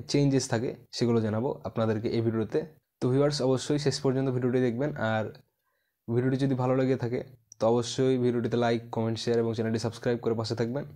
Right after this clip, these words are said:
আর যারা এখনও চ্যানেলে নতুন, যারা এখনও সাবস্ক্রাইব করেনি, তারা অবশ্যই সাবস্ক্রাইব করে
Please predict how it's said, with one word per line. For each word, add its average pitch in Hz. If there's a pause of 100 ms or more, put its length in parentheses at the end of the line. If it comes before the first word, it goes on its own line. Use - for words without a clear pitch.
(760)
আর 113
যারা 123
এখনও 127
চ্যানেলে 127 (300)
নতুন, 123
যারা 127
এখনও 117
সাবস্ক্রাইব 123
করেনি, 120
তারা 117
অবশ্যই 117
সাবস্ক্রাইব 117
করে 120